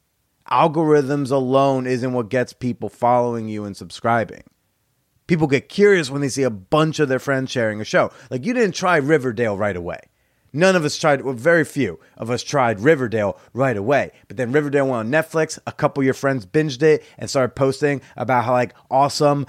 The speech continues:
but not great, but yet still amazing that show is. And, and look, now you're Team Veronica. Share it on your social channels where your friends can instantly click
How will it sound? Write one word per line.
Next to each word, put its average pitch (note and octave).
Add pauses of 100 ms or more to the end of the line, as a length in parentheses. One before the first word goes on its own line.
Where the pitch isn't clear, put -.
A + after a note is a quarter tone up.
(140)
but A#2+
not B2+
great, C3+ (140)
but C3
yet B2+
still C3+
amazing B2+
that A#2
show C3+
is. D3 (180)
And, C3
and D3
look, A#3+
now C#3+
you're D#3+
Team D#3+
Veronica. C#3+ (840)
Share F3+
it F#3+
on F3+
your E3+
social D3+
channels F#3
where D3+
your C#3
friends D#3+
can C#3
instantly D3
click C3